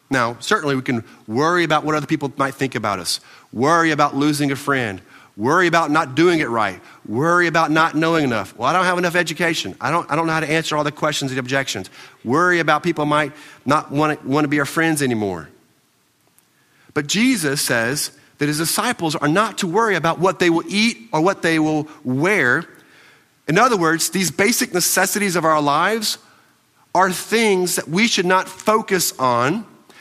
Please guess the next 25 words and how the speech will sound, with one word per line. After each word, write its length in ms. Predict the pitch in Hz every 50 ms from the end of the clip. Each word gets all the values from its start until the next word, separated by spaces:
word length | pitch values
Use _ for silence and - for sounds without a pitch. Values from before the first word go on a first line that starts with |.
| - - - -
like 300 | 143 165 190 202 - -
the 100 | 202 190
rest 300 | 180 202 208 202 - 196
of 80 | 175
the 80 | 180 180
world 360 | 160 170 185 185 185 170 139
does. 600 | 135 123 110 95 87 85 - - - - - - _ _ _ _ _ _ _ _ _ _ _ -
Because 460 | - 151 147 196 180 175 151 127 131
you 180 | 160 214 254 240
and 80 | 202
I 140 | 190 196 208
have 220 | 180 165 165 165 -
something 340 | - 180 170 - 175 160
the 80 | 156 151
rest 180 | 151 156 151 -
of 40 |
the 80 | 147 147
world 200 | 143 147 147 131
doesn't 240 | 143 143 135 139 135
have, 300 | 127 135 131 131 127 113
and 80 | 107
that's 180 | 120 127 - -
a 40 | 123
heavenly 320 | 101 117 139 127 123 120 113
Father. 500 | - - 120 117 113 104 92 85 76